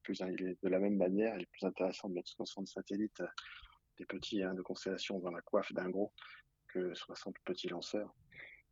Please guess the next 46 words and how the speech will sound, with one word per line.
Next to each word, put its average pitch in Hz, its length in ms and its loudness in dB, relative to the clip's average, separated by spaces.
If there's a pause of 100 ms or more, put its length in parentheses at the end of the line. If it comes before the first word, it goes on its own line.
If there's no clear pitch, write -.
(340)
Donc 101 240 4
le, 98 160 8
le, 95 240 10
le... 90 440 4 (800)
Ariane 113 280 8
six, 131 120 4
c'est 110 120 0
un 98 60 6
beau 107 100 4
carnet 104 260 2
de 104 60 -6
commandes. 110 460 4
Ariane 104 260 4
six - 420 -4 (100)
doit 104 200 8
réussir, 113 460 4
donc 107 240 0
il 95 60 4
est 98 40 8
aussi - 260 0
très 107 280 2
important, 113 520 4 (320)
euh, 92 280 2
et - 60 -2
c'est - 140 -4
ce - 80 -6
que 95 120 -2
font - 180 4
les 110 180 6
équipes - 280 0
en 120 80 2
ce - 180 -6
moment 107 180 2
en 104 40 0
Guyane, 98 400 4
elles 92 100 -8
sont - 220 -12 (280)
mobilisées, 104 500 2 (440)
de - 60 -4
faire - 340 0
ce - 80 -12
qu'on 101 100 2
appelle 98 240 4
les 95 220 6
essais 101 200 2
combinés. 110 520 4